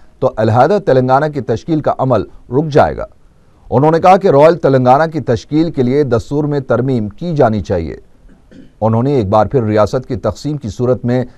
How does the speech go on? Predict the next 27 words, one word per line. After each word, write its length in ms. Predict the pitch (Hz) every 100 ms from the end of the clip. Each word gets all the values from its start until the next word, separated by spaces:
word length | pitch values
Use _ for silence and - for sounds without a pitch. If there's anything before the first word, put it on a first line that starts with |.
| -
रायलसीमा 500 | 104 123 139 - 147 143
को 160 | 143
भी 180 | 131 131 -
अलग 220 | 120 165 156
रियासत 360 | 120 120 160 127
बनाने 380 | 95 107 135 127
की 240 | 127 123 - -
सदर 300 | - 139 131
जमहूरिया 400 | 113 110 123 147
से 260 | 120 104 95 - - -
अपील 300 | 113 113 90
की। 180 | 71 67 - _ _ - - _ - _ _ _ - - - - - - - _ _ _ - - _ _ _ _ -
रियासती 400 | 143 175 - 226
असेंबली 340 | 190 185 185
में 220 | 185 208
टीडीएलपी 680 | 202 185 180 180 165 185 190
के 180 | 175 175
दफ्तर 360 | 131 120 160
के 140 | 151 160
पास 380 | - 135 143 170
सांप 400 | - 139 151 180
पाए 240 | - 139 151
जाने 280 | 127 127 143
से 240 | - 156
सनसनी 580 | 156 - 165 185 233 220
फैल 220 | 196 123
गई। 180 | 82 65